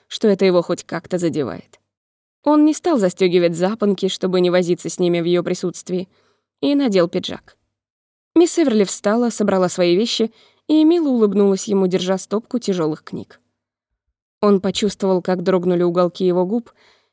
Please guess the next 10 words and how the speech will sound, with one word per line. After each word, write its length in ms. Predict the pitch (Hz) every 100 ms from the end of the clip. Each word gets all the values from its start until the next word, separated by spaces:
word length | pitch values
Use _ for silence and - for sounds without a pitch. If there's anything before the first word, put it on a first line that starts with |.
| _
и 100 | 262
позволил 440 | 294 285 320 320
себе 280 | 277 254 254
улыбнуться 540 | 247 196 180 160 - 175
в 20 |
ответ. 400 | - - - _ _ _ _ _ _ _ _ _ _
Они 240 | - 302 339
направились 520 | 311 269 262 240 233
к 60 | -
стеллажам, 640 | - 202 185 202 269